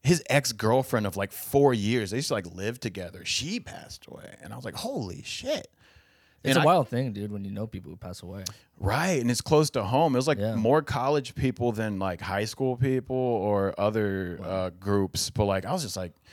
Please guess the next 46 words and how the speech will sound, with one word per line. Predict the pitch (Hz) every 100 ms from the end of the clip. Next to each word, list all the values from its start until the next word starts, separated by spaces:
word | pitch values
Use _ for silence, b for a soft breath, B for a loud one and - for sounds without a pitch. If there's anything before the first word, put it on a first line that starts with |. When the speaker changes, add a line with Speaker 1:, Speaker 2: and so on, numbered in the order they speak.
| b b -
Speaker 1:
you | 285
know, | 156
I, | 165 226 -
I |
get, | 160 208
like, | 143 95
real | 107 139 127
yikes | 104 107 139 -
about | 190 208 233
it, |
and | 220
then | 151
I'll | 117
be | 98
like, | -
"All | 95
right, | 98
let's | 101
go | 104
on | -
Facebook | - 85 - 90 90 -
and | 87 95
see | - 92
what | 90
happened." | 87 92 85 - 90 87 87 B B B B
Now | - 139
it's | 190
just | 170 151
like, | 135 120 98
"Oh, | 127
yeah, | 120 110
it's, | 107 -
let | 117
me | 123
just | 110 -
see | 104
what | 107
happened." | 95 101 101 101 98 92
That's, | 113 69
Speaker 2:
Yeah. | 107
Speaker 1:
that's | 120 120
the | 117 104 101 98 -
social | - 123 110 123
media | 117 117 117
for | 104 104
that. | 104 104